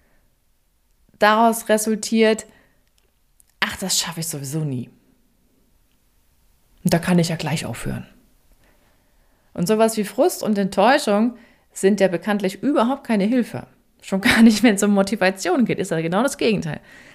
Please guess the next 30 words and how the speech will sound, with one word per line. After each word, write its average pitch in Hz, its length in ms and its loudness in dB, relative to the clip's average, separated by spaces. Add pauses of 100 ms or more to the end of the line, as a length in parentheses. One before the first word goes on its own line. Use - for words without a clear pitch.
(120)
Also 233 420 2
gilt 247 280 0
es, 226 200 0 (420)
das 202 320 0
zu 190 120 -2
vermeiden. 151 720 -4 (1080)
Und 214 200 0
ein 214 120 4
weiterer 285 360 6
Grund, 269 320 4
der 202 80 4
das 208 140 2
eigentlich 214 280 0
unterstützt, 208 540 -2
ist, - 260 -6 (580)
du 226 100 -2
kommst 285 420 -2
ja 240 120 4
sowieso 233 440 2
nur 254 220 2
Schritt 190 280 -4
für 175 160 -6
Schritt 170 300 -8
zum 151 240 -6
Ziel. - 380 -6 (560)
Warum 190 460 -2
dann 214 280 2
also 214 300 0
so 202 160 0
tun, 254 380 2